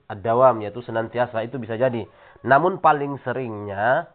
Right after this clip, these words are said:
penetapan terjadinya hukum khobar untuk mubtada ketika kemasukan kana terjadinya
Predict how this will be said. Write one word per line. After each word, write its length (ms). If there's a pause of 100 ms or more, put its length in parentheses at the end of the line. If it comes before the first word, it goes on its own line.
(300)
penetapan 800
terjadinya 720
hukum 320
khobar 480
untuk 400
mubtada 800 (560)
ketika 480
kemasukan 640
kana 560 (400)
terjadinya 640